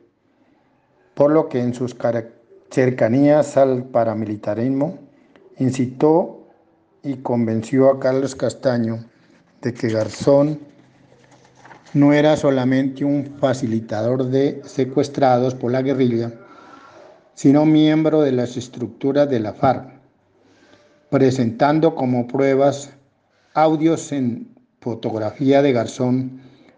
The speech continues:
con una chaqueta con, camuflada en la zona de Sumapaz. Dichas pruebas habían sido alteradas por el propósito de convencer a Castaño de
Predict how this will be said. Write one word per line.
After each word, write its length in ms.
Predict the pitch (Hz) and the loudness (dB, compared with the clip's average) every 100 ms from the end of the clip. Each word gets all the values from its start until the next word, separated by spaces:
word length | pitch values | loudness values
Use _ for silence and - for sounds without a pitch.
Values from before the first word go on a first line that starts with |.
| _ | _
con 140 | - 131 | -2 4
una 300 | 139 151 151 | 4 4 2
chaqueta 640 | 139 123 139 131 139 143 | 0 0 -2 0 2 0
con, 320 | 127 113 113 | -2 -4 -4
camuflada 840 | 113 120 120 101 135 131 110 92 - _ - - - - - - - - | -2 0 0 2 2 4 2 -6 -16 _ -20 -20 -20 -20 -20 -20 -20 -8
en 180 | 151 131 | 0 2
la 120 | 120 | 2
zona 320 | - 143 151 | 4 4 4
de 60 | 147 | 2
Sumapaz. 640 | - 117 110 131 123 107 - - - - - | 0 -2 0 0 0 0 -12 -20 -20 -20 -6
Dichas 340 | 135 131 151 - | -6 0 0 0
pruebas 460 | 143 139 143 143 | 0 2 2 2
habían 340 | 120 113 127 127 | -2 -2 0 -2
sido 300 | 127 131 135 | 0 2 2
alteradas 800 | 131 131 110 117 123 127 127 - - - - - - - | 0 -2 -2 0 0 0 -4 -14 -18 -20 -20 -20 -20 -6
por 180 | - 127 | 0 2
el 140 | 123 113 | 2 0
propósito 680 | 113 107 - 131 143 127 123 | -4 -4 -2 -2 -2 -2 -4
de 160 | 110 | -4
convencer 1900 | - 117 110 110 - - - - - - - - - 131 120 113 110 - 127 | -6 -4 -2 -4 -8 -20 -20 -20 -20 -20 -20 -20 -12 -4 -2 0 0 0 2
a 160 | 131 123 | 2 0
Castaño 640 | 110 104 - 131 135 131 | -8 -8 -4 -2 0 0
de 280 | 113 107 107 | -2 -4 -8